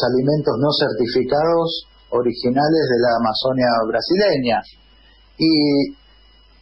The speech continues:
y China va trabajando en ese sentido también. Chi-, o sea,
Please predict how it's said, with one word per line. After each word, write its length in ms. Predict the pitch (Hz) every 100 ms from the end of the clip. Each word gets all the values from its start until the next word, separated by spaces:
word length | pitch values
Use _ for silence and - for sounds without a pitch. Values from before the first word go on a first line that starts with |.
| -
y 160 | 160
China 520 | 165 - 247 185 175
va 140 | 180 175
trabajando 680 | 180 165 151 165 202 208 151
en 60 |
ese 220 | 151 147 131
sentido 480 | 135 147 302 269 151
también. 480 | 131 131 127 113 101
Chi-, 160 | -
o 140 | - 131
sea, 500 | - 127 123 120